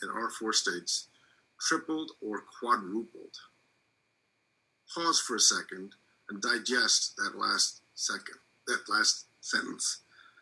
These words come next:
A tripling or quadrupling of, uh, living standards in a forty-year period. For the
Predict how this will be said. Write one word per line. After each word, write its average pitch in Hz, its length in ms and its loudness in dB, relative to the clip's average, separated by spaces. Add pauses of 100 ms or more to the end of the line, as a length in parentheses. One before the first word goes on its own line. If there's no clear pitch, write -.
(180)
A - 120 -8
tripling 131 580 2
or 92 140 -4
quadrupling 92 840 -4 (600)
of, - 60 -14 (560)
uh, - 260 -2 (480)
living 110 240 2
standards 95 760 4 (140)
in 87 120 -4
a - 180 -2 (460)
forty-year 95 420 -4
period. 87 320 -8 (1300)
For 135 80 -2
the 135 160 2